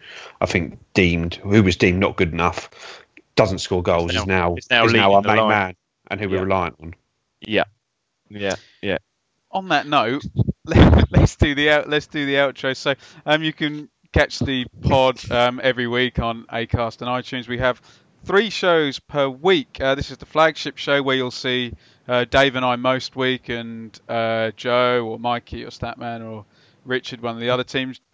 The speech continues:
Speaker 3: Dave will be here with Statman every midweek with This Week
Speaker 2: Yeah.
Speaker 3: in I T F C History. Unrivaled knowledge. I think Dave has proven that with the Kevin Beattie, um, show. You're
Speaker 2: Oh,
Speaker 3: not
Speaker 2: yeah, I was gonna give that a plug, but I think it's all sold out now.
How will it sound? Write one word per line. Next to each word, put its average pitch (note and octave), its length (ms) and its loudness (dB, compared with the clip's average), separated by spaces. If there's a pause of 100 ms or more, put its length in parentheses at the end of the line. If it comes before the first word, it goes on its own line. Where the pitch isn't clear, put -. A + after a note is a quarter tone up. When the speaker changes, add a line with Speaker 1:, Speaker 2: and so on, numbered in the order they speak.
(420)
Speaker 3:
Dave D#3+ 420 4
will C3+ 100 -6
be C3 180 -2
here A#2+ 120 -6
with A2+ 100 -10
Statman C3+ 520 -2
every A#2 200 -8
midweek B2 420 -6
with A#2 240 -10 (300)
This B2 220 -12
Week A#2+ 240 -8
Speaker 2:
Yeah. A2 260 4
Speaker 3:
in A#2 60 -14 (200)
I B2+ 220 -4
T B2 260 -6
F A2+ 100 -4
C A#2 180 -12
History. B2 360 -10 (340)
Unrivaled D3 1040 2
knowledge. A#2+ 420 -2
I B2 60 -4
think A#2+ 300 -10 (160)
Dave B2+ 240 2
has A2+ 120 -14
proven A#2 360 -6
that A#2 140 -4
with A#2 120 -14
the - 60 -8
Kevin A2 320 0
Beattie, A2+ 440 -10 (460)
um, A#2 500 -2 (100)
show. A#2+ 220 -6
You're B2 180 -6
Speaker 2:
Oh, C#3+ 120 0
Speaker 3:
not F#3 40 4
Speaker 2:
yeah, G3 160 6
I - 20 6
was D#3+ 100 0
gonna D#3+ 180 0
give F3 160 0
that D3+ 80 6
a C3+ 40 2
plug, E3+ 260 2
but D3 60 -6
I C#3+ 40 -2
think D3+ 180 -6
it's C#3 120 -8
all C3+ 100 -4
sold C#3+ 300 2
out - 180 0
now. A2 260 -8